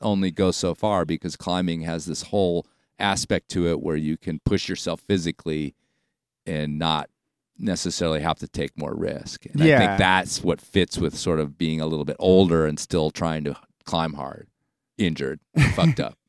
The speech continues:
Speaker 1: Anyhow, but l-, one of the, one of the main reasons that you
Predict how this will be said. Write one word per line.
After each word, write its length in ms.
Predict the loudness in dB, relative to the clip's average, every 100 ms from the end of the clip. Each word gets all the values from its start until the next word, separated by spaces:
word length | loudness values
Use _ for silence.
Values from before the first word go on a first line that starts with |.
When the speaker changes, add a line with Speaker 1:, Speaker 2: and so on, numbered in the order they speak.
| _ _ _ -20 0
Speaker 1:
Anyhow, 240 | 2 4 4
but 160 | 4
l-, 120 | 2 -2
one 220 | 0 4 6
of 180 | 6 4
the, 120 | 4
one 120 | 6
of 60 | 8
the 60 |
main 220 | 8 8 10
reasons 360 | 8 6 2
that 160 | 2 2
you 220 | 2 0